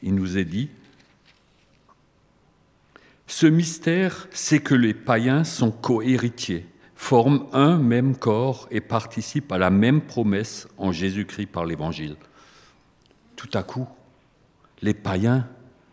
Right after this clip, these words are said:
font partie de ce corps, sont cohéritiers. Le Créateur de tout a écrit l'histoire de l'humanité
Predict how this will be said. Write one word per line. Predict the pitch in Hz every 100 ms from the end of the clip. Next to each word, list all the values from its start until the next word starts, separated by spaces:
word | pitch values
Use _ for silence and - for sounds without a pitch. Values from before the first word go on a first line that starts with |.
| _
font | - 117
partie | 110 120 117 - 110
de | 95
ce | - 92
corps, | - 78 71 - - -
sont | - 107
cohéritiers. | - - - 98 95 - - 80 - _ - - _ _ _ _ _ _ _ _ _ _ _ _ _ _ _ _ _ -
Le | 123 117
Créateur | - 127 135 156 156 139
de | 123
tout | - 202 233 - - _ _ -
a | 127
écrit | 139 135 - 151
l'histoire | 151 - - 156
de | 143
l'humanité | 123 127 113 104 110 147 190